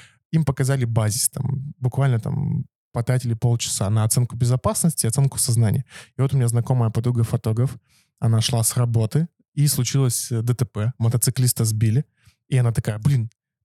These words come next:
я знаю, что надо делать, надо безопасность оценить и сознание оценить». Ну,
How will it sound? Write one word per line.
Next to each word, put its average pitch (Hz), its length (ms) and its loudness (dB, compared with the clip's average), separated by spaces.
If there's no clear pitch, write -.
я 151 140 0
знаю, 135 200 2
что 117 100 -2
надо 110 120 0
делать, 110 240 0
надо 120 240 0
безопасность 143 600 0
оценить 123 320 0
и 151 60 0
сознание 123 420 2
оценить». - 440 -4
Ну, 131 300 0